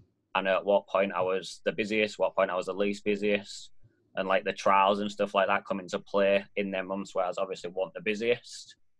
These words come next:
But the more I'm into it, the more people know that I'm P T now. Like, I've st-, I still have people coming up to me on gym floor asking me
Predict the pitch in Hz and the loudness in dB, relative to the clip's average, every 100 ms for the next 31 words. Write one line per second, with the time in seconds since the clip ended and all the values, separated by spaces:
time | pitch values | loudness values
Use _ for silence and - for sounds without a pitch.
0 | _ _ _ - 92 - 107 107 101 98 | _ _ _ -4 -4 -2 2 6 6 4
1 | 98 107 104 104 98 95 95 - 98 98 | 0 -2 -2 0 0 0 0 -2 -6 -6
2 | 95 98 92 87 92 95 92 104 104 104 | 0 2 2 -2 -6 -12 -8 -4 0 0
3 | 104 - - _ 107 95 - 104 107 123 | 0 -4 -20 _ 0 0 0 0 4 4
4 | 107 98 107 101 104 104 101 101 98 101 | 4 4 0 -2 -2 -2 -2 -4 -4 -4
5 | 98 98 98 95 98 - 101 98 90 | -4 2 4 4 2 -2 -6 -6 -6